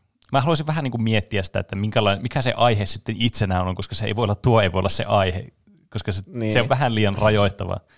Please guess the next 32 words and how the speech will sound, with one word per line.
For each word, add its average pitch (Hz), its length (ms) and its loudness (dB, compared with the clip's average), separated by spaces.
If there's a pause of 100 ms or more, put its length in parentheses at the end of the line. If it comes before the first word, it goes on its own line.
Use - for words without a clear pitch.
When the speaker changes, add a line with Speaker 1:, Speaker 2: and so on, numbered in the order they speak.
(340)
Speaker 1:
Mutta 113 200 -4
tietysti 113 280 -2
se - 80 -2
sopii, 113 360 0
niinku, 104 220 -2
hyvin, 110 300 2
niinku, 98 280 -4
esimerkkinä 98 600 -2
siihen 92 240 -4
aiheeseen, 92 520 -2
jos 90 120 -14
mä 92 120 -6
keksin 98 320 -6
jonkun, 92 300 -6
joka 92 160 -6
nyt 90 160 -8
liittyy, 98 420 -4
niinku, 90 180 -8
vaikka 92 200 -8
tämmöisiin 95 320 -6
pelimekaniikkoihin 90 840 -2
ja 90 60 -2
muihin, 92 440 -4 (460)
jos 104 180 -2
ne 104 60 0
on 92 80 0
vaan 98 120 4
semmoisia, 101 260 0
mitä 95 120 -4
ihmiset 98 260 0
haluaa 101 120 0
kuunnella. 92 500 0